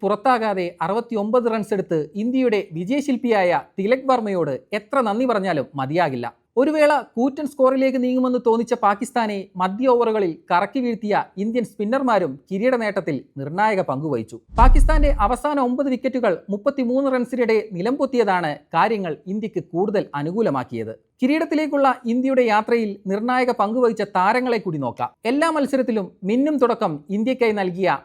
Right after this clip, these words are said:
അഭിഷേക് ശർമ്മയാണ് ടൂർണമെന്റിലെ താരം. ഏഴ് കളികളിൽ നിന്നായി അഭിഷേക് അടിച്ചെടുത്തത് മുന്നൂറ്റി പതിനാല് റൺസ്. റൺവേട്ടയിൽ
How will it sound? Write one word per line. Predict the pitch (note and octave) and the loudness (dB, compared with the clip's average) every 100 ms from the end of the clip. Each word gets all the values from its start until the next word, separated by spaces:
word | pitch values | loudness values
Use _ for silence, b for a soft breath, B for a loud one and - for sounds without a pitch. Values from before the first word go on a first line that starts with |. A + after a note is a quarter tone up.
| - | -4
അഭിഷേക് | E3 A3 D4 | -4 -2 -4
ശർമ്മയാണ് | C4 A#3+ A3 G#3+ F3 C#3+ - | 0 -2 0 -4 -4 -6 -4
ടൂർണമെന്റിലെ | F3 G3+ A#3+ G#3+ E3+ C#3+ - | -2 0 -2 -4 -2 -4 -4
താരം. | C3 C3 C#3 - - | -2 -2 -4 -6 0
ഏഴ് | A#3 C#4 | 2 2
കളികളിൽ | C4+ B3 B3+ C4 | 2 2 4 4
നിന്നായി | B3 A#3 G#3+ F#3+ - | 2 0 0 -2 -2
അഭിഷേക് | F3+ G#3+ C4+ G#3+ - | -2 0 -2 -2 0
അടിച്ചെടുത്തത് | E3+ F#3+ C4 A#3 G#3 D#3+ - | -2 0 0 0 2 0 -2
മുന്നൂറ്റി | F3 A3 C4 A#3+ | -4 -2 -2 -2
പതിനാല് | G#3+ F#3 E3+ C#3+ | -2 0 -2 -2
റൺസ്. | B2 B2+ - _ | -4 -10 -14 _
റൺവേട്ടയിൽ | F3 A3 B3 B3 B3 A3+ | -2 4 4 4 0 -2